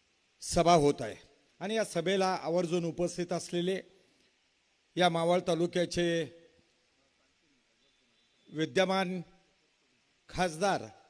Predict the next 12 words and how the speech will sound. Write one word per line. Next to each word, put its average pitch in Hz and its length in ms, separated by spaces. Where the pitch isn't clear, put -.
आणि 180 520
आपले 180 280
उमेदवार 185 680
आदरणीय 170 540
श्रीरंगप्पा 175 640
बारणे, 165 400
या 185 260
तालुक्याचे 180 600
विद्यमान 185 480
आमदार 180 420
आमचे 165 420
स्नेही 190 460